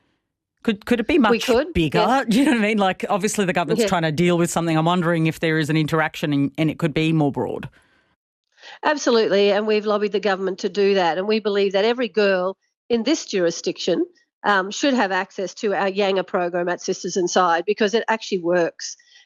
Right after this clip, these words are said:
Speaker 2: and it would work for all girls across the state. However,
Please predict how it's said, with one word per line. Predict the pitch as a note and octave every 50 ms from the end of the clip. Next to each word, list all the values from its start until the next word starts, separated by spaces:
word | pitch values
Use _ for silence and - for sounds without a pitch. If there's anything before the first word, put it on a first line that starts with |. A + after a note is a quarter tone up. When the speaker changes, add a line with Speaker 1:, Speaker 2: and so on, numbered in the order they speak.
| _ _ -
Speaker 2:
and | G#3+ G3+ F#3+
it | F#3+ -
would | G3+ G3 F#3
work | F#3+ G#3+ G3+ G3 - -
for | A3 -
all | - A#3+ A#3+ A3+ G#3+
girls | G#3 G3 F#3 F3 F3 F3+ F3+ G3+
across | - - - F#3+ F3+ -
the | - F3+
state. | - - - - F#3+ F3+ E3 - - - - _ _ _ _ _ _
However, | - G#3+ G#3 G#3+ G#3 F#3+ G3 F#3+ F#3 E3+ C#3+ -